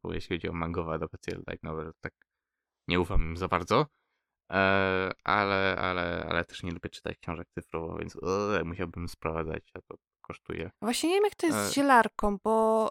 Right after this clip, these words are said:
Speaker 2: y, ostatnio tak patrzyłam, y, znaczy na, y, tam chyba wiki związane z zielarką. Weszłam sobie na mało, mało, bo chciałam coś tam poczytać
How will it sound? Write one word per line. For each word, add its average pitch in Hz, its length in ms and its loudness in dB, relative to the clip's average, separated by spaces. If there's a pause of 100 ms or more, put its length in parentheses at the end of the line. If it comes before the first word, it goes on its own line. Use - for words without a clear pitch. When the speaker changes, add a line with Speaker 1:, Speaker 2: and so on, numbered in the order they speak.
(120)
Speaker 2:
y, 208 400 2 (240)
ostatnio 277 600 -2
tak - 240 -6
patrzyłam, 269 720 2
y, 247 80 -4 (1300)
znaczy 226 340 -4
na, 226 400 -2
y, 214 340 -6 (440)
tam 208 200 -10
chyba 202 240 -8
wiki 190 540 -8
związane 190 680 -8
z - 140 -18 (520)
zielarką. 196 640 -6 (420)
Weszłam 208 360 0
sobie 208 300 -2
na 202 340 2 (340)
mało, 220 340 2
mało, 240 340 4
bo 196 60 -8
chciałam 196 300 -8
coś - 160 -20
tam 202 160 -12 (100)
poczytać 240 600 -8